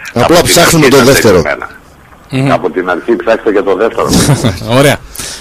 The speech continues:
Speaker 3: Λοιπόν, Πέτρο, να σε ευχαριστήσουμε πάρα πολύ που μας έδωσες λίγο από το χρόνο σου. Ε,
Speaker 2: Ναι,
Speaker 3: και
Speaker 2: είστε καλά, εγώ σας ευχαριστώ. Και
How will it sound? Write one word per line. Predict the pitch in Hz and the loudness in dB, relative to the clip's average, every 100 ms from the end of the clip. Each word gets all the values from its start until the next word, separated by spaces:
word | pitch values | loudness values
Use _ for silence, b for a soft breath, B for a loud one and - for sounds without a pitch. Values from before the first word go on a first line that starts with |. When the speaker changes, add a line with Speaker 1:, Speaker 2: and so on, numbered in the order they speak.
| B | B
Speaker 3:
Λοιπόν, | 147 160 170 | -4 0 2
Πέτρο, | 185 170 127 | 2 2 2
να | 135 | 0
σε | |
ευχαριστήσουμε | 131 147 131 170 170 | 2 0 2 0 0
πάρα | 151 170 156 | 2 2 2
πολύ | 147 143 | 2 2
που | 135 135 131 127 120 113 - | 2 2 4 4 2 -2 -6
μας | 120 127 | -4 0
έδωσες | 143 131 123 117 | 0 0 0 0
λίγο | 127 127 117 | 2 2 2
από | 113 | 0
το | 110 | -2
χρόνο | 123 143 165 | 0 0 2
σου. | - 202 - B B B | 2 0 -2 B B B
Ε, | - | -6
Speaker 2:
Ναι, | 135 | -4
Speaker 3:
και | 139 185 | 0 0
Speaker 2:
είστε | 175 | 2
καλά, | - 92 | 2 0
εγώ | 95 95 - | 0 -2 -4
σας | 95 82 | -6 -6
ευχαριστώ. | 95 85 - 110 120 117 | -4 -2 0 0 0 -4
Και | 110 117 131 | 0 2 2